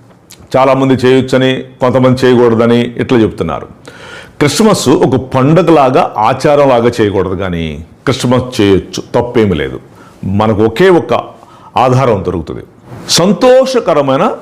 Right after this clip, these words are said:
శుభవర్తమానం. వారు ఆ నక్షత్రము చూచి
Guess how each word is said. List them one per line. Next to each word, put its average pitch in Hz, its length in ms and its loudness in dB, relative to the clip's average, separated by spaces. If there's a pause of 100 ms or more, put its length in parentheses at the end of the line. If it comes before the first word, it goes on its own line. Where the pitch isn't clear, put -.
(100)
శుభవర్తమానం. 107 880 -2 (420)
వారు 139 480 2
ఆ 127 160 2
నక్షత్రము 165 640 0
చూచి 131 260 -4